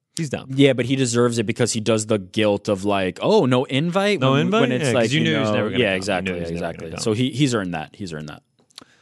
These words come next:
Speaker 1: Uh, what do you guys make of Colby calling out Makhachev, and how do you think that fight goes?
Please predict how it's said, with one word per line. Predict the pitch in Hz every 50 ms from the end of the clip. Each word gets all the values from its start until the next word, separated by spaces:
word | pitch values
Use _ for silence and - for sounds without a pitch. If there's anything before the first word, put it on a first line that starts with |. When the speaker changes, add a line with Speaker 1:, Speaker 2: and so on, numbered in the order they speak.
| _ _ _ -
Speaker 1:
Uh, | 107 110 110 110
what | 110 107 113 143
do | 160
you | 156
guys | 156 156 139 117
make | 131 135 131
of | 117 95 -
Colby | - - - 127 135 127 110 104
calling | - - 107 110 107 107
out | 98 92 90
Makhachev, | 87 90 92 92 - 98 - - 95 90 82 80 71
and | - 85 82
how | 80 87 90
do | 90
you | 87 85
think | - - 95 78
that | - 85 82
fight | - - 87 80 76 -
goes? | - 82 80 73 - - - -